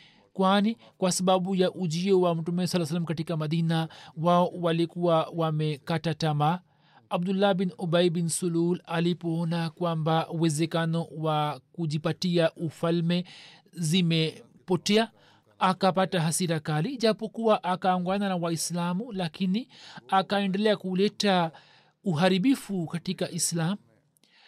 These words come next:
na kwa kuwa asingekuwa na uwezo wa kufanya jambo jingine, hivyo kama kuna tamaa ambayo ingeweza kuzalika moyoni mwake, ndiyo hii kwamba Mtume Muhammad sallallahu alaihi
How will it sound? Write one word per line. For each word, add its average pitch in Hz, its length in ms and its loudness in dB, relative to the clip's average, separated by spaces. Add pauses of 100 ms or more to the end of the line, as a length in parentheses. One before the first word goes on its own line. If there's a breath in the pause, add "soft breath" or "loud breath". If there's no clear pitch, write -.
(160 soft breath)
na 196 180 2
kwa 214 200 2
kuwa 220 420 2
asingekuwa 208 880 -2
na 190 140 -2
uwezo 190 440 0
wa 185 140 0
kufanya 185 720 -2
jambo 170 380 0
jingine, 180 540 -2 (300 loud breath)
hivyo 220 540 -2 (280 loud breath)
kama 208 480 0
kuna 185 300 -4
tamaa 180 500 2
ambayo 180 380 0
ingeweza 175 520 0
kuzalika 180 500 -2
moyoni 175 340 -2
mwake, 170 420 -2
ndiyo 170 200 0
hii 170 340 0 (260 loud breath)
kwamba 175 480 2
Mtume 180 400 -2
Muhammad 170 460 0
sallallahu 170 300 -6
alaihi 175 100 -2